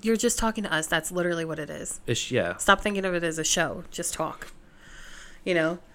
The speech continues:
Speaker 1: I'm so excited for him to come on. But go ahead,
Speaker 2: So,
Speaker 1: Mikey.
Speaker 2: thank you to Josh and his race team.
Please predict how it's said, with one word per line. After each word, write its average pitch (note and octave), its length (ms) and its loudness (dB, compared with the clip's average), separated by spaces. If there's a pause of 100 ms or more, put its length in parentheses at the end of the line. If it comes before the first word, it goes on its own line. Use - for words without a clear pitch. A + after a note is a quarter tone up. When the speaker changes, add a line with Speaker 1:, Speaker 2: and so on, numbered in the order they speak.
(160)
Speaker 1:
I'm F3+ 140 -2
so E3 160 2
excited - 360 -6
for D#3 80 -2
him - 120 -6
to - 40 -8
come - 140 -10
on. G#2+ 180 -4 (380)
But E3+ 260 6 (500)
go A3+ 100 4
ahead, G#3 120 4
Speaker 2:
So, D3+ 300 8
Speaker 1:
Mikey. - 100 -4 (800)
Speaker 2:
thank B2+ 180 4
you C#3 60 2
to B2 80 -2
Josh A#2+ 360 6
and B2 140 0
his A#2+ 220 0
race A2+ 240 2
team. C3 300 -2